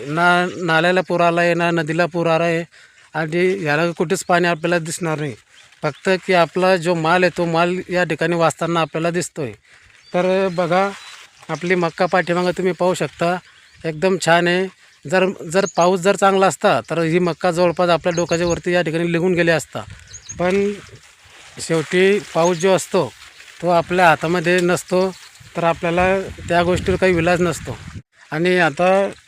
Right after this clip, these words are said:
या मक्काचा जो मारा आपण ठेवला आहे तो मारा आहे जवळपास पावणे दोन फुटाचा आणि मक्काचं जे अंतर आहे ते आपलं जवळपास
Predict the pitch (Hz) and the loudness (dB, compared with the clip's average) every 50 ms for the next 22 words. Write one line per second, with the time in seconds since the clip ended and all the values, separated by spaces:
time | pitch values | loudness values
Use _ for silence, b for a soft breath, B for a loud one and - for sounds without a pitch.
0 | - - 156 151 170 175 170 156 - - 180 170 151 180 185 185 165 160 180 180 | -18 -8 -4 -2 0 0 -2 -2 -2 0 -2 0 0 2 2 2 2 2 0 0
1 | 175 165 160 165 175 180 175 - 196 190 170 165 151 151 170 170 139 107 - - | 2 4 4 6 6 4 4 2 0 0 2 2 2 2 2 2 0 0 -4 -10
2 | - - - - - - - - - - 175 180 175 175 165 170 165 180 180 180 | -16 -18 -18 -18 -18 -20 -20 -16 -8 -6 -4 -2 -2 0 2 2 4 4 4 4
3 | 180 170 170 175 165 180 180 165 151 139 - 175 185 190 - - - - - 170 | 4 2 0 0 2 2 4 2 2 2 2 2 4 2 2 -2 -8 -6 -2 0
4 | 160 170 180 175 165 190 190 156 160 131 139 127 120 113 98 - - - - - | 0 0 2 2 2 0 0 0 0 -2 -2 -2 -2 -4 -8 -10 -12 -20 -20 -20
5 | - - - - - - - - - - - - - - - - - 160 170 180 | -20 -20 -20 -18 -18 -20 -20 -20 -20 -20 -20 -20 -20 -20 -16 -10 -6 -2 0 2
6 | 190 196 202 202 208 220 - - - - - 185 185 - - - 165 165 151 - | 2 4 2 2 0 -2 -6 -12 -14 -14 -12 -12 -12 -12 -8 -6 -6 -6 -4 -2
7 | 185 175 156 180 170 180 180 180 180 160 196 190 190 185 143 117 - - - 160 | -2 -2 -2 0 2 4 4 4 4 2 4 4 4 4 4 2 -2 -6 -2 0
8 | 160 160 156 - 170 175 175 160 185 175 170 151 - 185 185 147 | 0 0 0 0 -2 0 2 2 4 2 2 2 2 0 0 0